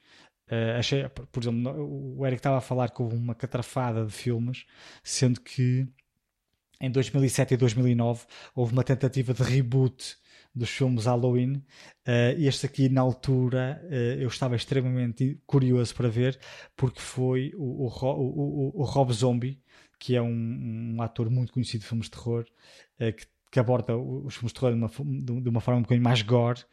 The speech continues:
ehm, e ele é que tentou fazer aqui um rebootzito. Fez dois filmes só, o Halloween em dois mil e sete e o Halloween dois em dois mil e nove, e parou por ali. Eh, se calhar fez bem, ehm, mas,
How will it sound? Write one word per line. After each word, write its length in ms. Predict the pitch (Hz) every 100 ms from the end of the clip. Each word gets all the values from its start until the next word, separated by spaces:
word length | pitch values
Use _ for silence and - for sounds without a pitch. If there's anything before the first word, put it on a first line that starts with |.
| - - - -
ehm, 580 | 120 117 117 117 120 120 - - _ _
e 220 | 120 113 120
ele 160 | 117
é 40 | 107
que 100 | -
tentou 340 | 120 113 120
fazer 540 | - 120 101 113 110
aqui 320 | 113 101 - 113
um 80 |
rebootzito. 720 | 98 110 104 110 - - - - - -
Fez 220 | - 120
dois 200 | - 127
filmes 320 | - 127 117
só, 320 | - 127 143 -
o 120 | 117
Halloween 500 | 110 120 117 113 107
em 140 | 131
dois 160 | 117 110
mil 120 | 113
e 60 | 110
sete 400 | - 117 104 - - - -
e 60 | 117
o 60 |
Halloween 400 | 117 113 117 120
dois 260 | 113 120 107
em 80 | 113
dois 220 | 120 107
mil 120 | 117
e 80 | 123
nove, 340 | 123 123 123
e 40 | 135
parou 360 | - 131 127
por 220 | 117 127 123
ali. 300 | 127 135 - _ - _ _
Eh, 220 | 127 123 - _ _ _ _ _
se 120 | -
calhar 260 | - 143 110
fez 220 | - 110
bem, 360 | 101 117 131 135 _ _ - _ -
ehm, 600 | 123 120 120 120 120 131
mas, 800 | 135 120 120 120 120 120 117 -